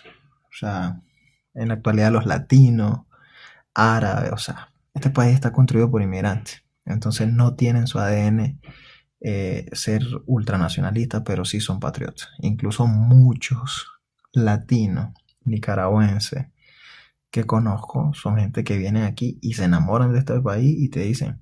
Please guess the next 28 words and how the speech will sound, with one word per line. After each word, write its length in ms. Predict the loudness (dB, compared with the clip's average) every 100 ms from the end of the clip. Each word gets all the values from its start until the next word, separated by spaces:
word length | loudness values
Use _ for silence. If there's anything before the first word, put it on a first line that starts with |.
| -18 -20 _
"Si 120 | -2
hay 80 | 0
una 200 | 2 2
guerra, 480 | 0 0 0 -2 -8 _ _ _ _
yo 160 | -4 -2
defiendo 400 | -2 0 4 4
este 160 | 2 -4
país". 300 | -4 -6 -8 _ _ _ _ _ _ _ _ _ _
¿Sí 120 | -6
me 80 | -2
entiendes? 340 | 0 -2 -6 -8
Sin 600 | -4 2 6 6 6 0
perder 600 | -4 -2 0 0 -2 -6 -14 _ _ _ _ _ _ _ _ _
su 260 | -8 0 2
identidad 880 | 2 0 -2 -2 0 -2 -2 -6 -8 -4
de 140 | -2
donde 200 | 0 0
sea 200 | -2 -4
que 100 | -2
hayan 160 | -2 -2
venido, 280 | 2 2
ya 100 | 2
sea 160 | -2 -4
de 60 | -2
Nicaragua, 540 | -2 -2 0 0 -2
de 80 | -6
Cuba, 380 | -4 -2 -2 -4
eh, 200 | -6 -8